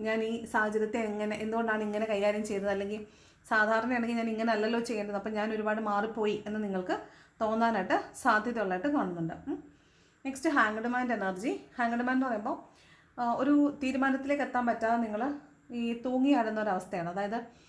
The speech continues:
ആം, ഒരു ഇൻഡിസിഷൻഡ് ആയിട്ടിരിക്കുക, അല്ലെങ്കിൽ തീരുമാനം എടുക്കാൻ പറ്റാത്തത് കൊണ്ട്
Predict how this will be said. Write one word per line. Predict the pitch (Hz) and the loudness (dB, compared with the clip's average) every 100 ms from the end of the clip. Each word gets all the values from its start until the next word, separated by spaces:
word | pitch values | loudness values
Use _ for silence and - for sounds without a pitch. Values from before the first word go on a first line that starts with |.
| - - _ - | -20 -20 _ -10
ആം, | 214 208 208 208 202 202 196 | -6 -4 -4 -6 -6 -6 -6
ഒരു | - 240 | -4 -4
ഇൻഡിസിഷൻഡ് | 247 262 254 285 294 302 247 | 0 2 4 4 2 4 4
ആയിട്ടിരിക്കുക, | 208 202 185 202 | 2 -2 -4 -4
അല്ലെങ്കിൽ | 190 226 226 240 | -2 -2 -2 -2
തീരുമാനം | 247 240 262 | -2 0 0
എടുക്കാൻ | 233 233 226 | 0 -2 -2
പറ്റാത്തത് | 226 214 240 | -2 -2 -2
കൊണ്ട് | 233 214 320 | -2 0 -2